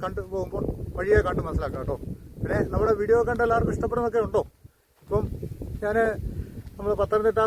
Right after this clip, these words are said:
കോട്ടയം, ഇടുക്കി ആൾക്കാരൊക്കെ കണ്ടു മടുത്തു മടുത്തു എന്നൊക്കെ പറയുന്നത്. പക്ഷേ ഇടുക്കി അങ്ങനെ കണ്ടു മടുക്കേണ്ട ആവശ്യമൊക്കെ ഉണ്ടോ?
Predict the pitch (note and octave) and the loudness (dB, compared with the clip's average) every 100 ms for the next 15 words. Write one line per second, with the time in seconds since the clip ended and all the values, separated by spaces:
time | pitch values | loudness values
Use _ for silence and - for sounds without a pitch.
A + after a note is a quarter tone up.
0 | G#3 G#3 A3+ A3+ - - - - - - | 4 4 4 4 2 -2 -8 -12 -10 -6
1 | - - - - - - - - - G#3 | -4 -2 0 0 0 0 0 2 0 0
2 | G#3 A3+ A3+ G#3+ G3+ A3 G#3+ - A3+ G#3 | 0 0 0 -2 -4 -4 -4 -4 -4 -2
3 | G#3 G3 F#3 D#3 D3+ C#3+ - - - - | -2 -2 -2 0 0 -2 -4 -8 -8 -12
4 | - - - F#3+ C3+ B2+ F3 G3 G#3+ G#3 | -12 -10 -8 -8 -8 -4 -2 2 2 2
5 | A#3 G#3 B3 B3 A#3 A#3+ A3 G3 F3 | 2 2 0 4 4 4 2 0 -2